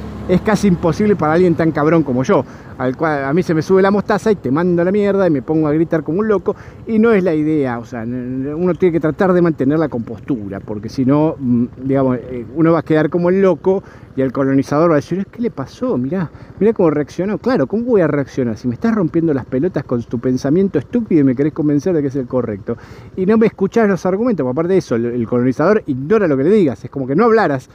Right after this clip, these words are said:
y sigue por su lado y va a seguir hablando de eso. Entonces llega un punto que te exaspera, que no te escucha y que te quiere imponer su idea de mierda,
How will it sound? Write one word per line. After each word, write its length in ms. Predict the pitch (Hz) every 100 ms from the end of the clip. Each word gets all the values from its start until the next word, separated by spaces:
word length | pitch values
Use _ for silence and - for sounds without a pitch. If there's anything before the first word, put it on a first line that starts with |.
| - -
y 100 | 127
sigue 360 | - 247 233 180
por 160 | 160
su 140 | 147 196
lado 320 | 196 185 202 - - - -
y 160 | 131 135
va 340 | 165 208 196
a 40 |
seguir 280 | 143 165 196
hablando 380 | 185 190 196 214
de 60 | 220
eso. 160 | -
Entonces 200 | 156 156
llega 80 | 185
un 80 | 185
punto 180 | 247 240
que 60 |
te 80 | 160
exaspera, 520 | 143 160 - 208 135
que 80 | 131
no 80 | 175
te 100 | 202
escucha 320 | - 254 -
y 60 | 180
que 80 | 147
te 80 |
quiere 120 | 165 220
imponer 240 | 190 185
su 120 | -
idea 180 | 196 220
de 120 | 214
mierda, 340 | 240 247 233